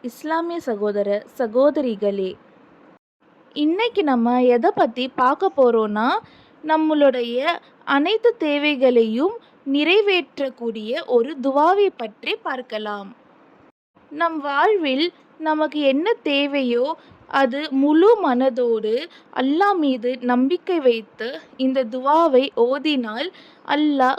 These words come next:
கண்டிப்பாக உங்களுக்கு உங்களுடைய தேவைகளை நிறைவேற்றி வைப்பான். வாங்க, இப்போ அந்த துவாவை பார்க்கலாம். பிஸ்மில்லாஹிர் ரஹ்மானிர் ரஹீம்.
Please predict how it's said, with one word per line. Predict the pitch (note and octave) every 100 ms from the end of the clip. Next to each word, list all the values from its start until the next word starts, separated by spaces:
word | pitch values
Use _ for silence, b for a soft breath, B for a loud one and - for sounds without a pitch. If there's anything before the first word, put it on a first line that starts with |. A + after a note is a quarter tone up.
| -
கண்டிப்பாக | C#4+ C4+ D#4+ G4+ - D#4 B3+ A3 C#4
உங்களுக்கு | B3+ B3 A#3+ A3+ A3 A#3+ D4 G4+ b _
உங்களுடைய | D4 D4 D4+ D4 C#4 C4 -
தேவைகளை | C#4 D#4 F#4 E4 C4 B3
நிறைவேற்றி | D#4 B3+ C#4 E4 D#4 A#3+ - D#4+
வைப்பான். | D#4+ A#3 A3 A#3+ A3 A3 G#3+ G3 - _ _ _ _ _ _ _ _ _ _ _ -
வாங்க, | B3+ C#4 C#4+ E4 F#4+ F4+
இப்போ | C4 - -
அந்த | A3+ G#3+ G#3
துவாவை | A3+ B3+ C#4+ A3+ E4 -
பார்க்கலாம். | D4 B3 A3+ G#3+ G#3 G3 - - _ _ - _ _ _ _ _ _
பிஸ்மில்லாஹிர் | C4 D4+ - F4+ E4+ E4 D4+ C4+
ரஹ்மானிர் | C#4+ C#4+ C#4+ C#4 C#4 C4+ A#3 A#3
ரஹீம். | A#3 A#3+ A#3 A3+